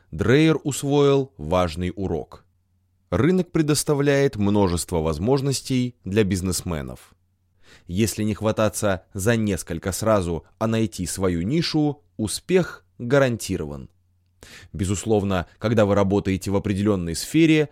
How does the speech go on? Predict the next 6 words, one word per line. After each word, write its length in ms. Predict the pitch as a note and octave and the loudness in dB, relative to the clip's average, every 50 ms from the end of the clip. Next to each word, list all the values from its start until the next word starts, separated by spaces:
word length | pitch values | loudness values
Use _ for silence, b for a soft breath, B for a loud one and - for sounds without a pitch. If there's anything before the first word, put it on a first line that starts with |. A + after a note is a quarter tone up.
| _ | _
рынок 520 | - G2+ A2+ D#3 F#3+ F3+ F3 E3+ - - _ | -4 -2 0 2 2 2 0 -2 -4 -8 _
сужается. 840 | - - - E3+ D3+ B2+ A#2 F2+ D#2 C#2 C2+ - - - C2 A#1 A1 _ _ _ b b b b b b | -12 -4 -2 -2 0 2 2 2 0 0 -4 -8 -10 -12 -12 -12 -14 _ _ _ b b b b b b
Но 140 | E2 F2+ F2 | -4 -2 -2
это 220 | E2+ E2+ - G2+ | -2 -2 -2 -2
не 120 | G#2+ B2 C#3 | -2 -2 -2
значит, 500 | C#3 E3+ F3 D3 - - E2 - - | 0 0 0 0 -2 -2 -8 -12 -14